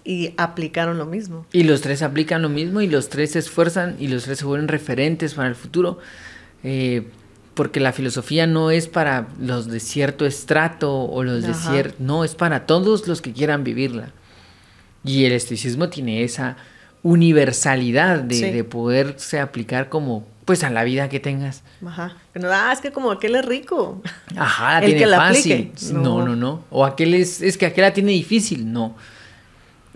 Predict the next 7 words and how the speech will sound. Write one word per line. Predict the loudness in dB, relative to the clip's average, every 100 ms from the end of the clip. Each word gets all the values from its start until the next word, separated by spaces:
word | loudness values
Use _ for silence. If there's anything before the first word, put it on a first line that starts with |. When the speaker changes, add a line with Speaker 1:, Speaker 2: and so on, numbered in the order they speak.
| -8
Speaker 1:
Todos. | -4 -4 -4 -8 -2 4
Speaker 2:
Todos | 6 6 4
tienen | 0 0
algo | 0 -2
que | -4
hacer. | -6 -8 -10 -20 _ _ -20 -20 -20 -20 -20 _ -20 _ _
Entonces, | -8 -4 -4